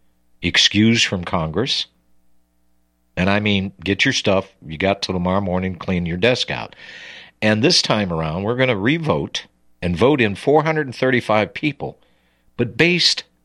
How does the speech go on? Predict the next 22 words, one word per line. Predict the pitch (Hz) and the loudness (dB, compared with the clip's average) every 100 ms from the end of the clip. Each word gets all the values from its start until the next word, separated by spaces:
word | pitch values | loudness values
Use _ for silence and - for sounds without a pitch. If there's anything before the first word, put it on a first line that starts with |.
| _ - | _ -2
on | 120 117 113 113 _ _ _ _ _ _ _ _ _ _ - | 0 0 -2 -10 _ _ _ _ _ _ _ _ _ _ -6
the | |
Constitution. | - 98 95 - - - 175 175 - - _ _ - | -2 0 0 0 -2 -2 0 2 0 -4 _ _ -4
And | 101 | 0
your | 104 | 0
constitutional | 101 - 147 151 131 123 151 139 123 113 | -2 0 0 0 -2 0 2 2 0 0
oath, | 143 160 135 - _ _ _ _ _ - | 2 2 0 -10 _ _ _ _ _ -4
warning, | 123 156 127 143 _ - | 0 2 0 -4 _ -12
warning, | 131 131 147 135 156 _ _ _ _ _ _ _ - | 0 2 2 -2 -6 _ _ _ _ _ _ _ 2
this | 160 - | 4 4
is | |
going | 131 139 135 | 2 2 2
to | 120 | 2
have | 127 127 | 0 -2
teeth | - 160 160 | 2 2 0
this | - - | -4 -6
time | - 90 78 | -4 -4 -4
around. | 69 67 - - _ _ _ _ _ _ _ _ _ _ _ _ _ _ _ _ _ _ _ _ _ _ _ _ _ _ _ _ _ - | -6 -8 -12 -16 _ _ _ _ _ _ _ _ _ _ _ _ _ _ _ _ _ _ _ _ _ _ _ _ _ _ _ _ _ 0
You | 147 | 2
know, | 139 | 4
once | 127 170 190 - | 4 2 2 2
that | 147 139 - | 4 4 2